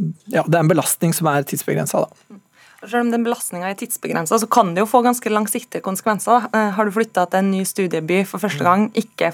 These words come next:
Speaker 2: fått bli kjent med studievenner, eh, kanskje føle på ensomhet, vanskeligere å komme inn i studiemiljøet etterpå, sliter med å komme inn på boligmarkedet og leiemarkedet allerede nå, arbeidsmarkedet, det er ganske mange ting som kan gripe fa-, seg fast i oss unge, da.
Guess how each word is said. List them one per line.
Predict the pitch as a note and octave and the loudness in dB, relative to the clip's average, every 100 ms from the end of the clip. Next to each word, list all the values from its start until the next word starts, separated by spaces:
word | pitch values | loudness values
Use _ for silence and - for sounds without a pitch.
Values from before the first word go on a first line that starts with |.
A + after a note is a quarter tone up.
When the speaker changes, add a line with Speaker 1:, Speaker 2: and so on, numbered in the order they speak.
| - | -4
Speaker 2:
fått | G#3 - | -8 -4
bli | G3+ | -4
kjent | - F3+ - | -2 -4 -2
med | G3 F#3+ - - - | -2 -2 -6 -20 -12
studievenner, | - A3 F#3 E3 E3 F#3 A#3+ - G3+ | -2 2 4 2 2 4 4 4 2
eh, | G3 F#3+ | 2 2
kanskje | F#3+ A3 F#3 | 0 -2 2
føle | A3 G3+ | 2 2
på | - | 2
ensomhet, | G#3 G3 G3 A#3+ A3 | 0 0 -2 0 2
vanskeligere | A3+ G#3+ F#3 F3 | 2 0 -4 -4
å | |
komme | - G#3 F#3+ | -2 -4 -2
inn | |
i | F3 | -4
studiemiljøet | - F#3 E3+ E3 F3 F3+ - | -4 -4 -6 -10 -10 -4 -6
etterpå, | - - A3 C#4+ - - - | -6 0 2 2 -2 -20 -12
sliter | - A#3+ G3 F#3+ | -2 0 0 -2
med | F#3+ | 0
å | |
komme | G#3+ | 0
inn | F#3+ | 0
på | F#3+ F3+ | -2 0
boligmarkedet | G#3+ G3+ D#3+ D#3 F#3 | 2 2 -2 -4 -2
og | F#3 | 0
leiemarkedet | F#3+ F3+ E3 E3 F3+ | 0 -2 -6 -6 -4
allerede | F3+ F3+ F#3+ | -2 -2 -2
nå, | F3+ G#3+ A#3 | 0 2 2
arbeidsmarkedet, | A3 G#3 F#3 F3 - E3+ - A3 | 2 0 -2 -4 -6 -6 -2 0
det | A3 A3 | 2 0
er | |
ganske | A#3 B3 - | 0 0 0
mange | A#3+ A#3 | 0 0
ting | G#3+ | -2
som | A3+ | 2
kan | A#3 | 2
gripe | C4 B3 G3+ - | 2 0 0 -2
fa-, | G#3+ | -4
seg | - - A3 | -4 -6 -2
fast | A#3 - | -2 0
i | A#3 | -2
oss | A3+ | 0
unge, | C4 | 2
da. | B3+ | 4